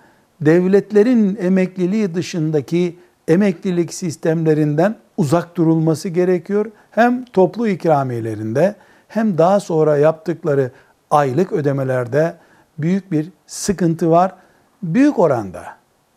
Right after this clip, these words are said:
belki yüzde doksanların üstündeki bir oranda şu ana kadar piyasada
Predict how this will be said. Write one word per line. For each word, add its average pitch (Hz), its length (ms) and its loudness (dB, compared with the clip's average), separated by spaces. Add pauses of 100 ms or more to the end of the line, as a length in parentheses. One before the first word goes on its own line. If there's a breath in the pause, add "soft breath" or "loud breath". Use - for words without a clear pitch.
belki 190 320 0
yüzde 165 460 -2
doksanların 156 680 0
üstündeki 139 680 -4
bir 151 60 0
oranda 120 640 0 (320 soft breath)
şu 233 240 0
ana 165 280 0
kadar 139 360 -2
piyasada 151 720 0